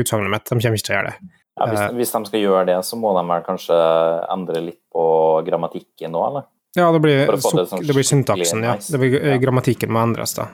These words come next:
Speaker 1: Eh,
Speaker 2: Ja.
Speaker 1: eh, det finnes implementasjoner som bruker proxyer,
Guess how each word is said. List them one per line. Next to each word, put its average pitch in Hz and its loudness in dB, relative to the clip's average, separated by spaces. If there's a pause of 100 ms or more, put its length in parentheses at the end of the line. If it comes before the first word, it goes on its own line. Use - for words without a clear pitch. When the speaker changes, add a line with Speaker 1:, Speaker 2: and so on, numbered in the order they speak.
(120)
Speaker 1:
Eh, 120 -2
Speaker 2:
Ja. 113 -6 (880)
Speaker 1:
eh, 113 -4
det 139 0
finnes 160 2
implementasjoner 147 2
som 113 0
bruker 120 0
proxyer, 127 -2